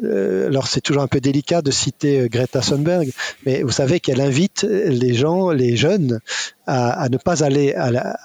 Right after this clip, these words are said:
en classe le vendredi et à manifester, aller dans la rue, et cetera. Bon, je peux comprendre le mouvement de, de contestation, la crainte des jeunes, tout ça, je l'entends très, très bien. Mais, euh, pourquoi le vendredi ? Pourquoi pas le samedi, euh, ou,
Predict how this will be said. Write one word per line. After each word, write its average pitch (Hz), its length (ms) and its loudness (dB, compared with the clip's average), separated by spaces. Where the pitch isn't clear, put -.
en 117 120 -2
classe 185 420 0
le 139 100 2
vendredi 135 540 0
et 170 280 2
à 131 160 0
manifester, 147 880 2
aller 127 200 2
dans 123 140 0
la 120 100 0
rue, 160 260 2
et 160 80 0
cetera. 117 420 -4
Bon, 143 260 0
je 123 180 0
peux 160 180 0
comprendre 139 400 -2
le 156 120 2
mouvement 131 560 0
de, 120 480 0
de 117 80 -2
contestation, 147 840 -2
la 139 120 -2
crainte 143 400 -2
des 120 140 0
jeunes, 139 300 0
tout - 140 -2
ça, - 140 0
je 160 140 0
l'entends 147 320 -2
très, - 160 -2
très - 160 -2
bien. 123 240 0
Mais, 175 320 2
euh, 135 100 0
pourquoi - 260 -2
le 135 60 0
vendredi ? 160 400 0
Pourquoi - 240 0
pas - 100 -2
le 120 80 -2
samedi, 160 540 2
euh, 120 260 2
ou, 143 80 -2